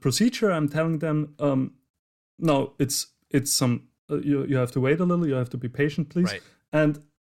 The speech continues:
Speaker 1: I'll contact you once I start with the batch. Usually one week before I start with the batch, when I'm finishing the, the, the, the other batch, uh, off, you know, I'm, I'm going through the, through the orders and contacting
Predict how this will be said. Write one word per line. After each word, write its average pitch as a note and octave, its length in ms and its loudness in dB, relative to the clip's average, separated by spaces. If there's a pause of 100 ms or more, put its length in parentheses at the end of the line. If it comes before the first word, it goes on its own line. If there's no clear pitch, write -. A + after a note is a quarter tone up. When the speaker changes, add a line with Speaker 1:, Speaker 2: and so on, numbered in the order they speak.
(140)
Speaker 1:
I'll D3 200 2
contact F3+ 520 -2
you G3 80 2
once D#3 240 -2
I C3+ 80 -2
start C#3 360 0
with C3 140 -2
the C#3+ 60 -4
batch. - 340 -8
Usually F3 420 2 (420)
one D#3+ 300 4
week F3+ 260 2
before D3 260 2
I C#3+ 40 4
start C3+ 320 0
with B2 120 -6
the B2+ 80 -6
batch, F3 340 0
when C3+ 140 -2
I'm B2 200 -2
finishing C#3+ 460 0
the, A2+ 220 -8
the, A#2+ 220 -10
the, A#2 380 -10
the A#2+ 160 -8
other C3+ 140 0
batch, - 360 -8 (460)
uh, C3 180 -4 (140)
off, E3+ 340 -4 (100)
you C3 80 0
know, F3+ 160 2 (400)
I'm, D3 360 2
I'm C#3+ 260 4
going C#3+ 240 4
through C3+ 260 2
the, - 380 -8
through D3 200 2
the B2 120 0
orders E3 400 0
and C3 140 -6
contacting E3+ 840 0